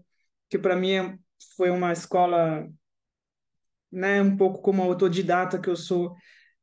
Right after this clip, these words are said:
fantástica. Eu acho, assim, o, que eu, em inglês a gente chama de scoring, né? Dessa coisa de ficar tentando desvendar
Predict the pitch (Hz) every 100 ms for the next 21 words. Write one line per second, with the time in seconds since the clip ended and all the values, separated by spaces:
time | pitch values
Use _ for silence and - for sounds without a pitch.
0 | _ _ _ - - 247 254 202 202 220
1 | - 226 202 180 175 190 190 196 180 170
2 | 160 160 - - 165 165 156 - - 123
3 | 123 170 170 170 180 165 165 165 175 165
4 | 160 - 190 202 180 170 160 180 175 165
5 | 165 170 175 165 165 - 180 170 165 160
6 | - - - - _ _ _ _ - 180
7 | 190 190 185 190 180 202 196 180 190 185
8 | 170 147